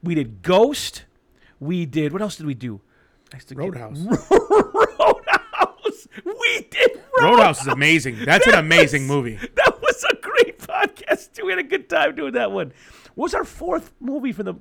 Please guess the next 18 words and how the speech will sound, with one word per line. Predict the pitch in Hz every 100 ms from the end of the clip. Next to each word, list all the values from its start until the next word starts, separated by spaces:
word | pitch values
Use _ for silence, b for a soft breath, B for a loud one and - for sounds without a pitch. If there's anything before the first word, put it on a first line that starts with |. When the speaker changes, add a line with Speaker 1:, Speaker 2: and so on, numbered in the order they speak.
| -
Speaker 1:
the | 170
month | 175 208 190
of | 165
the |
Sways? | - - 240 185 123 - _
Speaker 2:
Next | - 269 -
of | 262 190
Kin. | 285 294
You | 175
said | - 143
Next | 120
of | 113
Speaker 1:
Next | 147 151
Speaker 2:
Kin. |
Speaker 1:
of | 220
Kin. | - 214 226 220
Speaker 2:
Point | - 262
Break. | 254 247